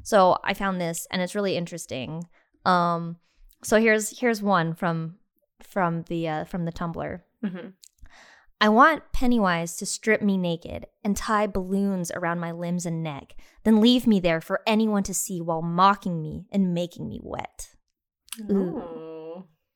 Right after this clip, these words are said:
Speaker 2: Naughty.
Speaker 1: So that one's kind of, like, more humiliation.
Speaker 2: Daddy clown.
Speaker 1: This one's good. "I want Pennywise to suck me off, swallow the cum,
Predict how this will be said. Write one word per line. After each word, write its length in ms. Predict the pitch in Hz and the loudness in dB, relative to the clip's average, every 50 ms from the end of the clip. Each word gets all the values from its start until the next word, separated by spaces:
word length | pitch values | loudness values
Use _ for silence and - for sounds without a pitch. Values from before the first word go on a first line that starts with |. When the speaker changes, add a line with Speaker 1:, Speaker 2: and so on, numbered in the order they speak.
| _ _ | _ _
Speaker 2:
Naughty. 420 | - 180 160 147 143 147 165 196 214 | -16 -14 -10 -6 -4 2 2 4 8
Speaker 1:
So 40 | 220 | 8
that 140 | 214 208 | 8 8
one's 180 | 233 254 277 - | 8 6 2 2
kind 220 | - 320 311 294 | 0 0 0 0
of, 80 | 277 254 | 2 4
like, 260 | 247 240 214 208 208 | 4 4 4 4 2
more 640 | 220 208 208 202 196 190 185 185 180 180 180 180 185 | 0 0 2 4 4 4 4 4 4 4 4 2 2
humiliation. 1000 | 185 - - 220 190 180 180 170 170 165 165 165 165 180 208 - - 294 294 302 | 0 0 2 2 2 2 2 -2 -2 -2 -2 -2 -2 -4 -6 -6 -6 -4 -2 0
Speaker 2:
Daddy 360 | 320 170 190 254 302 254 202 415 427 - | 4 6 6 6 4 2 -2 -4 -8 -10
clown. 720 | 160 165 - - - 185 160 160 160 165 170 180 202 - - _ - _ - - | -8 -6 -4 -4 -2 -4 -4 -6 -10 -12 -12 -14 -16 -18 -20 _ -18 _ -10 -8
Speaker 1:
This 160 | 233 226 - | -8 -6 -4
one's 160 | 214 190 - | -4 -4 -2
good. 160 | - 160 160 - - - - - - - - _ _ _ | -4 -4 -4 -6 -14 -20 -20 -20 -20 -20 -20 _ _ _
"I 100 | 226 254 | 8 10
want 300 | 285 330 370 403 381 - | 12 12 10 10 8 4
Pennywise 560 | - 294 285 294 320 311 247 208 190 - - | 2 2 2 4 6 6 6 6 6 4 -2
to 80 | - 202 | -4 -4
suck 440 | - - - - - 214 208 - - | -4 -2 0 4 4 4 4 4 2
me 180 | 220 202 196 190 | 2 4 4 4
off, 320 | 185 165 156 160 160 - | 4 4 4 4 4 2
swallow 420 | - - - - 247 240 247 247 | 2 2 4 8 10 10 10 10
the 100 | 226 226 214 | 8 4 0
cum, 320 | - - 226 214 208 214 | 0 -2 0 2 4 4